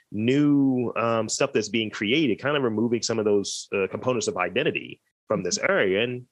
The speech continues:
Speaker 1: for different reasons, whether it's stuff that's really kind of needs to be shored up, but you're putting in these kind of sanitized, gray, uh, uncharismatic <laughs> buildings, and just like, "Yeah, here you guys go. Here's places to live." It's like, these are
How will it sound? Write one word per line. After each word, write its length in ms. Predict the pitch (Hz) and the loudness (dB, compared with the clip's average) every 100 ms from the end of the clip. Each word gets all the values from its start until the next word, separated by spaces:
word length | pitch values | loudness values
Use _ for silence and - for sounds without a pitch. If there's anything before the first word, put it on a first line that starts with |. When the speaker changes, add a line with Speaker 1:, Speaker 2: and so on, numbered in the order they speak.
| - | -2
Speaker 1:
for 100 | 151 | 0
different 320 | 117 - 98 | 2 0 2
reasons, 360 | 123 101 95 95 | 2 0 -2 -2
whether 280 | 98 98 | 0 2
it's 360 | 95 - - - | 2 -2 -8 -8
stuff 240 | - 110 90 | -4 -2 0
that's 320 | 92 87 - - | 0 0 -6 -2
really 300 | 117 107 101 | 0 0 -2
kind 200 | 107 101 | -2 -2
of 60 | |
needs 220 | 95 95 | -4 -6
to 80 | - | -6
be 100 | 87 | -6
shored 340 | 87 95 90 87 | -4 -2 0 2
up, 240 | 120 - _ _ _ _ - | 0 -2 _ _ _ _ -4
but 140 | 113 | 0
you're 80 | 123 | 0
putting 400 | 98 - 180 180 | -2 -2 0 2
in 160 | 147 131 | 2 2
these 180 | 127 | 0
kind 180 | - 127 | 0 -2
of 60 | 107 | 0
sanitized, 880 | - 120 123 117 117 113 110 - - | 0 0 0 0 0 2 0 -2 -6
gray, 720 | 101 110 113 113 110 110 110 - | 0 2 4 2 2 0 -2 -6
uh, 140 | - - - - - | -14 -14 -20 -16 -2
uncharismatic 800 | 123 120 117 113 101 104 98 90 | -2 0 2 2 0 0 -2 0
<laughs> 40 | |
buildings, 600 | 127 160 131 123 98 - - - - - - - | 2 4 2 0 -4 -6 -6 -12 -12 -12 -10 -2
and 340 | 127 123 123 | 2 4 2
just 160 | 123 175 | 0 0
like, 160 | 180 170 | 2 2
"Yeah, 380 | 247 285 240 | 2 4 2
here 160 | 180 277 | 2 2
you 100 | 254 | 2
guys 320 | 214 214 196 | 2 2 2
go. 260 | 147 220 233 | 2 2 4
Here's 200 | 233 240 | 2 2
places 360 | 240 240 220 - | 0 0 -2 -2
to 80 | |
live." 440 | 202 247 240 160 131 | 2 4 6 4 0
It's 180 | 165 185 | -6 -2
like, 220 | 180 - _ - | -4 -4 _ -8
these 180 | 196 208 | -8 -2
are 160 | 220 | -2